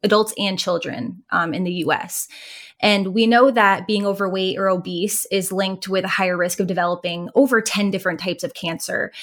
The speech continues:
You know, that includes, uh, thyroid, postmenopausal breast cancer, pancreatic, gallbladder, just to name a few.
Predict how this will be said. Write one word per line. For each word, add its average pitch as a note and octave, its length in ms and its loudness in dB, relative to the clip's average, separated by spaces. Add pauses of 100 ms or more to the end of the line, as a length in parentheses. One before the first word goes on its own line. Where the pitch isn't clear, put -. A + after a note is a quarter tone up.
(160)
You G3 100 2
know, F3+ 140 2
that F3+ 200 2
includes, F3 760 -4
uh, - 160 2
thyroid, G#3+ 880 2 (100)
postmenopausal G#3 840 2
breast G3 300 0
cancer, F3+ 680 0
pancreatic, G3+ 800 2
gallbladder, G3 640 2
just - 200 -8
to G3 60 -2
name F3+ 220 -2
a F3 60 -8
few. - 500 -2